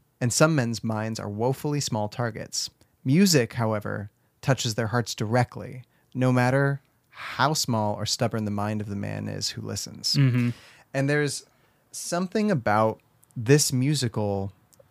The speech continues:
Speaker 1: and most musicals, especially when it comes to romance, where,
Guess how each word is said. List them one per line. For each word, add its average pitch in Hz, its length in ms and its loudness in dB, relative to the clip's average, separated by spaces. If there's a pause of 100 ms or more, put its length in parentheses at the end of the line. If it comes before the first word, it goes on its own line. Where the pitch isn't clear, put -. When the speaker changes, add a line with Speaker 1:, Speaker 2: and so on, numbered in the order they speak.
(320)
Speaker 1:
and 127 220 6
most 156 320 4
musicals, 107 640 -2
especially 135 360 0
when 156 100 2
it 131 80 -6
comes 131 260 0
to 117 80 -2
romance, 110 760 4
where, 113 580 4